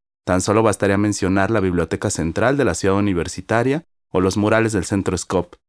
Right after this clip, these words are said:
para poder identificar de qué personaje estamos hablando. A sus escasos veinticuatro años proyectó y construyó la primer casa funcionalista en México, rompiendo los cánones estéticos de la época y proponiendo nuevas soluciones constructivas.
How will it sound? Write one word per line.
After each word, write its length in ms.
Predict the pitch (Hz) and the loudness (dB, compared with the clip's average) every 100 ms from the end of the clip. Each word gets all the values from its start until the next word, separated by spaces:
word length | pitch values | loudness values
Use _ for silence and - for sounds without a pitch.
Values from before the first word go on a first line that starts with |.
| _ | _
para 220 | 85 85 - | 0 0 2
poder 260 | 90 92 | 0 2
identificar 720 | 107 87 80 73 - 92 101 | 2 0 -2 -6 -4 -2 0
de 140 | 92 - | -2 0
qué 160 | 113 | 0
personaje 600 | 117 - - 80 90 - | 0 -2 -2 -2 -2 -4
estamos 360 | - 71 71 - | -6 -4 -4 -6
hablando. 480 | 71 76 - 85 - _ _ _ _ - | -8 -10 -12 -16 -20 _ _ _ _ -6
A 100 | 110 | -4
sus 160 | 120 | -2
escasos 420 | 123 - 156 175 | -2 2 2 2
veinticuatro 600 | 151 113 - 117 120 117 | 2 0 0 0 2 2
años 300 | 110 95 107 | 2 2 0
proyectó 500 | - 92 85 92 - | 0 0 0 -2 -2
y 60 | 127 | 0
construyó 540 | - 139 - 92 107 | 0 -2 -2 -2 0
la 180 | 104 101 | 0 0
primer 400 | 98 98 120 143 | 0 2 0 0
casa 260 | 131 113 123 | 0 0 0
funcionalista 680 | 101 85 85 82 92 - | -2 -2 -2 -2 -2 -2
en 120 | 90 92 | 0 2
México, 440 | 117 - - - _ _ _ | 0 -4 -10 -12 _ _ _
rompiendo 420 | - 90 101 98 98 | -4 -2 0 2 2
los 180 | 87 | 0
cánones 400 | - 98 92 78 | 0 0 0 -2
estéticos 580 | 82 - 113 131 - 98 | -6 -2 -2 -2 -4 -4
de 100 | 90 | -2
la 180 | 87 98 | 0 2
época 440 | 120 131 - 170 - _ - | 0 -2 -2 -4 -6 _ -8
y 100 | 101 | -4
proponiendo 640 | 98 95 92 113 113 104 | -2 0 0 0 0 0
nuevas 360 | 104 123 139 135 | 2 2 0 -2
soluciones 480 | 85 82 107 95 - | -4 -2 0 0 -2
constructivas. 880 | 90 - - - 82 - - - | -4 -4 -10 -8 -8 -8 -14 -16